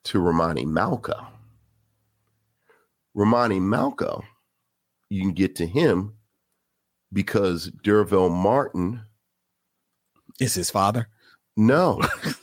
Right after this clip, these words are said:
Speaker 1: Yeah, this is how, this is how you get to Romani Malco.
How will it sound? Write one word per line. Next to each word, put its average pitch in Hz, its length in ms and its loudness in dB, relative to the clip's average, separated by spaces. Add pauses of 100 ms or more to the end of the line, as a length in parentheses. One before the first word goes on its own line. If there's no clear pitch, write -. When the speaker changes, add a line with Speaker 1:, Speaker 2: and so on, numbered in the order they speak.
(2750)
Speaker 1:
Yeah, 175 160 4
this 175 180 2
is - 40 -8
how, 147 160 0
this 139 140 0
is - 80 -8
how 143 80 2
you 120 100 0
get 120 160 -2
to 107 80 -4
Romani 101 320 2
Malco. 107 520 -2